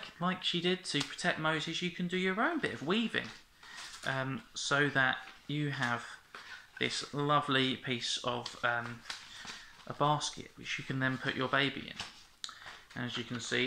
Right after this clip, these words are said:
it's really simple. If I can do it, you can do it with your mummy and daddy, I'm sure. And, um, and then what you can do once it's done and all sealed and all beautiful,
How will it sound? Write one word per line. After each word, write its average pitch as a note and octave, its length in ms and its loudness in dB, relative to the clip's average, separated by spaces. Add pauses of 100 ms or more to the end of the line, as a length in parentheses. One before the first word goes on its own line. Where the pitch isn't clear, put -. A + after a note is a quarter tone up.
it's C3 200 -4
really E3 500 6
simple. C3 380 2
If - 280 0
I F3 160 10
can C#3+ 200 2
do A#2+ 140 2
it, A#2 220 -2 (800)
you C#3+ 280 6
can A#2+ 240 -4
do A#2 100 -2
it A2+ 200 -4
with G#2+ 140 -4
your A#2+ 80 4
mummy A#2 240 2
and A2+ 120 -2
daddy, A#2 280 2
I'm A2 160 -4
sure. A2 540 -4 (720)
And, A#2 260 -4
um, A2+ 360 2 (580)
and C#3 120 2
then D#3 160 4
what E3+ 160 4
you E3 60 0
can D3 220 2
do D#3 200 8
once E3+ 280 4
it's - 180 -2
done F3+ 300 6 (640)
and C3 180 4
all D3 80 2
sealed D3+ 460 6
and B2 120 4
all D3+ 100 4
beautiful, D3+ 760 4